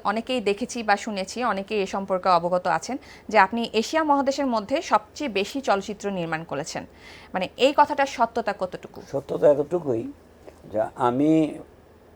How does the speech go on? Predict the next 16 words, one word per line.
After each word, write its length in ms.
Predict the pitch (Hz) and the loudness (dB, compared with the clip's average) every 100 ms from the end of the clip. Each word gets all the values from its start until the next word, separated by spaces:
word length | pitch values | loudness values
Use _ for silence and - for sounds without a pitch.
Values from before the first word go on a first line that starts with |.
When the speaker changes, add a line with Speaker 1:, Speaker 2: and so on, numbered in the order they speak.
| - - - - - - | -20 -20 -20 -20 -2 8
Speaker 2:
পাইনি 480 | 110 117 113 98 - - - - - - - | 10 10 6 -4 -10 -20 -20 -20 -20 -20 -12
এশিয়ার 420 | - 98 - 107 90 | -8 -8 0 2 2
ভিতরে 500 | 87 - 123 101 87 | -4 -4 0 0 0
যে 340 | 104 98 95 | 0 0 -2
আমার, 460 | - 107 101 104 90 | -4 -4 2 2 2
উম, 1080 | 87 - - - - - - - - - - - - - | -6 -20 -20 -20 -20 -20 -20 -20 -18 -18 -18 -20 -20 -10
ছবির 280 | - 104 101 | -6 -6 -6
থেকে 220 | - 101 | -4 -4
বেশি 320 | 92 90 - 113 | -4 -6 -10 -12
সংখ্যায় 640 | - 98 92 98 95 - - - - - | -8 -8 -4 -2 -2 -4 -16 -20 -20 -12
কোথাও 300 | - 104 104 | -10 0 2
কোনো 180 | - 90 - | 2 -6 -12
ছবি 260 | 98 104 | -8 0
আছে 260 | 123 107 139 | 2 2 2
বলে 240 | 131 131 | 2 6
আমি 380 | 120 107 117 180 | 6 4 0 -6